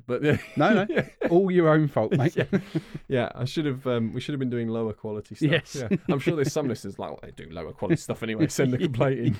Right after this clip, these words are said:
Speaker 1: in." <laughs> Um, and also, just a, a thanks to the audience because, you know,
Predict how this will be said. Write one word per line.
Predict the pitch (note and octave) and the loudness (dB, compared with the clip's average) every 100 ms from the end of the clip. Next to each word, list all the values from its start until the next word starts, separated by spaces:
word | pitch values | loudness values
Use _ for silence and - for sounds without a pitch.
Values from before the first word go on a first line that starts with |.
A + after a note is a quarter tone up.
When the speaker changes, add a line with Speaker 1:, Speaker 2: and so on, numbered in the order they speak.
| - | 2
Speaker 1:
in." | - - | 2 0
<laughs> | - - F4+ - - - C3+ C#3 - - - - | -10 0 0 0 -12 -12 -12 -16 -20 -20 -20 -14
Um, | B2+ B2+ B2 - | -4 -2 -4 -4
and | D#3 | 2
also, | G#3 A3+ B2 G#2 | 2 2 0 -2
just | F#2 C3+ - | -2 -6 -4
a, | A2+ G#2+ - - | -6 -6 -12 -16
a | |
thanks | G#2 A#2+ - | -8 -6 -8
to | - C3 | -6 -4
the | A2 | -2
audience | F#2+ F#2 - - | -6 -8 -14 -16
because, | G2 G#2 F#2+ - _ _ _ _ | -10 -8 -8 -12 _ _ _ _
you | C#3 | -6
know, | A#2 | -4